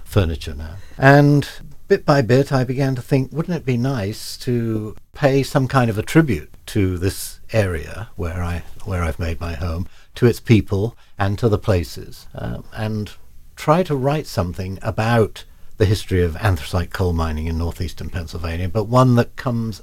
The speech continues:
at it from my own particular vantage point, which is coming out of literature and the arts, basically.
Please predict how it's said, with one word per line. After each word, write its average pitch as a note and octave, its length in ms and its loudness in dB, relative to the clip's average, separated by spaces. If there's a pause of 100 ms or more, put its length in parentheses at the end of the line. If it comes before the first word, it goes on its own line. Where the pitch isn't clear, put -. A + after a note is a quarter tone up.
at B2 280 -6
it A2+ 260 -2 (100)
from A2+ 280 4
my A2 180 4
own A#2 220 6
particular G2 760 -2
vantage F#2+ 480 -4
point, C#2 380 -8
which - 180 -12
is E2 160 -10
coming D#2+ 340 -2
out D#2+ 220 -4
of D#2+ 300 -8
literature F#2+ 440 0
and F2 120 0
the F2+ 80 4
arts, G2+ 380 0
basically. - 640 -14